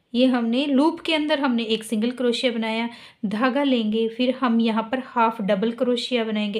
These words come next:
इस तरह से। ये एक हो गया। अब हम धागा लेंगे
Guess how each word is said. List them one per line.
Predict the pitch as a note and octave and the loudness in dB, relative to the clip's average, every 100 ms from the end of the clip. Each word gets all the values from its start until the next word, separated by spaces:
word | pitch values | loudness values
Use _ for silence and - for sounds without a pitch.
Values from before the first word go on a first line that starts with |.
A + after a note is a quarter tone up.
| G#3+ | -6
इस | G#3 - | -8 -6
तरह | A#3+ A#3 A3+ | -4 -2 -2
से। | A3+ A#3+ A#3+ - - - A3 | -2 -4 -4 -18 -20 -10 -2
ये | B3 | 0
एक | A3+ B3 B3 | 2 0 2
हो | B3 | 0
गया। | A#3 A3 A3 A3+ - - | 2 2 0 -4 -10 -4
अब | A#3+ | -2
हम | A#3+ C4 | 4 2
धागा | A#3 B3 A#3 B3 | 4 2 4 2
लेंगे | A#3+ G#3 G3+ A#3+ | 2 2 2 0